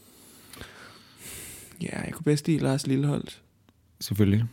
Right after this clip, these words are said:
Speaker 1: Og Carpark North. <laughs> Nej. Jo, ja, altså med Dunsen, hun kan, hun gør et eller andet for mig. Og jeg
Speaker 2: Jeg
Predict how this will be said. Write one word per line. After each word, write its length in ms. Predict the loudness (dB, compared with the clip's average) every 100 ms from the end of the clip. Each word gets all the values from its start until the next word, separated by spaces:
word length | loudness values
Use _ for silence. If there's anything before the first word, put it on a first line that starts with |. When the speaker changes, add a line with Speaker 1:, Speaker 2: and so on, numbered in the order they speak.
| -10 _ _ -2
Speaker 1:
Og 220 | 2 2 2
Carpark 520 | 2 4 6 6 8
North. 440 | 10 12 12 10 8
<laughs> 1120 | 2 2 4 6 4 0 2 6 6 2 -2 -2
Nej. 580 | -4 -8 -14 0 8 8 8 4 0 6
Jo, 260 | 10 10 10
ja, 160 | 8 8 6 6
altså 200 | 6 10
med 160 | 10 12
Dunsen, 440 | 12 10 10 8
hun 160 | 10 10
kan, 260 | 10 10
hun 140 | 10 10
gør 100 | 10
et 40 |
eller 140 | 12 12
andet 160 | 10
for 160 | 8 6
mig. 160 | 6 4 0 -14 4
Og 160 | 8
jeg 560 | 10 10 10 10 8 6 0 _ _ _ _ _ -16 -10 -4 4
Speaker 2:
Jeg 180 | 4